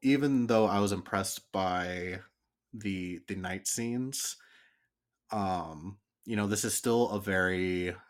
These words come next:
nineteen thirties film. It's, it's got, I, you know, for anybody who hasn't spent a lot of time watching older films from, like, the thirties and forties, this film definitely fits the mold of how they generally would shoot scenes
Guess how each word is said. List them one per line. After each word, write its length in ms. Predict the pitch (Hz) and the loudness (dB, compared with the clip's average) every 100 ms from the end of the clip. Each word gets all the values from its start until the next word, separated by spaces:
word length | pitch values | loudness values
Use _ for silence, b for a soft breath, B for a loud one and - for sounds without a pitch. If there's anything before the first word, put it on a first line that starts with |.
| b b - | b b -8
nineteen 460 | 92 92 101 92 | -6 -6 -6 -6
thirties 420 | 98 90 92 90 | -2 -2 -2 -4
film. 440 | - 98 90 95 98 | -4 -4 -4 -4 -4
It's, 480 | 98 90 - - - | -6 -4 -2 0 -2
it's 220 | 95 - | -6 -4
got, 340 | 104 95 95 | 0 0 -2
I, 120 | - - - b b b | -6 -12 -16 b b b
you 100 | 104 | 0
know, 100 | 107 | 0
for 160 | 113 123 | 4 4
anybody 340 | 127 131 123 | 6 4 4
who 140 | 110 | 4
hasn't 340 | 98 95 95 95 | 4 2 2 -2
spent 280 | - 95 92 | 0 0 0
a 40 | |
lot 320 | 90 90 90 | -2 -2 -4
of 80 | 90 | -6
time 340 | - 92 92 | -2 -2 -2
watching 460 | 90 90 90 - 95 | -4 -4 -4 -4 -6
older 420 | 90 92 98 95 | -4 -4 -2 -4
films 500 | 98 - 95 95 95 | -6 -4 -4 -2 -4
from, 160 | - 95 | -6 -6
like, 180 | 92 - | -6 -8
the 80 | |
thirties 420 | - 98 92 95 95 | -6 -4 -2 -2 -6
and 120 | 87 | -8
forties, 560 | - 92 104 123 - - b b b b | -4 -4 -2 -2 -4 -6 b b b b
this 180 | 104 - | 2 4
film 240 | 107 101 | 4 4
definitely 460 | 95 92 - 104 95 | 2 0 0 0 -2
fits 380 | - 101 98 - | 0 -2 0 -2
the 140 | 101 | 0
mold 440 | 92 90 90 92 | -2 -2 -2 -2
of 180 | - 98 | -4 -8
how 720 | - 98 90 90 90 90 87 - - | -2 2 2 2 -2 -4 -4 -6 -4
they 160 | 92 | -4
generally 540 | 90 98 92 92 92 92 | -4 -4 -2 -2 -4 -4
would 160 | 90 | -2
shoot 340 | - 101 87 - | -2 -2 -2 0
scenes 840 | - 95 95 95 92 95 - | 0 0 -2 -4 -4 -4 -2